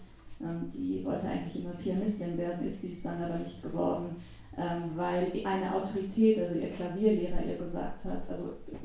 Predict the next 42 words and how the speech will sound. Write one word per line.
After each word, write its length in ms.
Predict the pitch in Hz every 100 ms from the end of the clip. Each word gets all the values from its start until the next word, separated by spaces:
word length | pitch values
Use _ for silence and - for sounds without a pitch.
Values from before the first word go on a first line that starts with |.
| -
in, 120 | 202 208 214
aus 140 | 220 214
einer 180 | 196 190
Laune 320 | 185 185 180
heraus 440 | 175 - - -
auch 160 | - -
kommt, 340 | - - -
das 200 | 277 - -
wird 200 | - -
nichts 300 | 226 - -
in 100 | 175
dem 180 | 185
Sinne, 360 | 180 185 190 190 - - -
dann 100 | 175 180
ist 180 | 175 -
sie 140 | 185
verba-, 440 | - - - - 185
hat 120 | 185
sie 80 | 170
sich 120 | -
verbeamten 560 | - - 196 196 180 170
lassen, 440 | 170 170 170 170 - -
in 100 | 170
einem 240 | 170 175 170
Büro 280 | 180 180
gearbeitet, 600 | - 175 180 190 131 -
war 140 | 185 185
dort 280 | 190 190 190
natürlich 280 | 190 196 -
wahnsinnig, 640 | 190 180 - 170 - -
ähm, 380 | 95 - 98 - - - - -
ähm, 380 | - - 208 -
bitter 400 | 123 - 175 170 - - - -
und 160 | 185 185
hat 140 | 185
einen 240 | 180 175
Sohn 260 | 165 190 185
bekommen, 360 | 170 175 175 170
aus 180 | -
dem 180 | 190 185
sie 120 | 175
dann 240 | 175 175